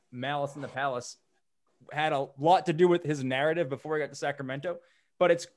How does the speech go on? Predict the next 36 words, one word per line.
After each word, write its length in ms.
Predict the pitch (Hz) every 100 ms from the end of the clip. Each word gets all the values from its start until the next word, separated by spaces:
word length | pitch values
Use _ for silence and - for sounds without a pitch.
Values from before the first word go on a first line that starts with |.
| -
it 140 | 185
is 180 | 247 170 -
crazy 560 | - 175 214 220 170 160
how 460 | 151 151 147 139 - -
likable 760 | 143 156 180 180 143 147 143
he 160 | 131 156
became, 680 | 135 - 156 151 120 117 104 _ _ -
uh, 240 | 135 127 - _
for 180 | - 175
everyone. 400 | 165 185 143 131
Like, 220 | 127 139
I 80 | 156
don't 80 | 156
know 100 | 147
anyone 260 | 156 139
who 60 | 143
doesn't 140 | 120
like 100 | 123
Ron 160 | 123 127
Artest 320 | 120 135 -
now. 320 | 113 139 110
He's 140 | 120 120
like, 200 | 117 127
he's 180 | 135 113
kind 200 | 131 127
of 80 | 120
a, 180 | 123 117 _ _ _ _ -
he 100 | 143
was 120 | 143
a 80 | 143
fun 300 | 156 156 147
guy 240 | 143 147
from 160 | 127 117
Sacramento 580 | 135 127 127 127 120
on, 240 | 113 127 104
honestly. 380 | 117 117 -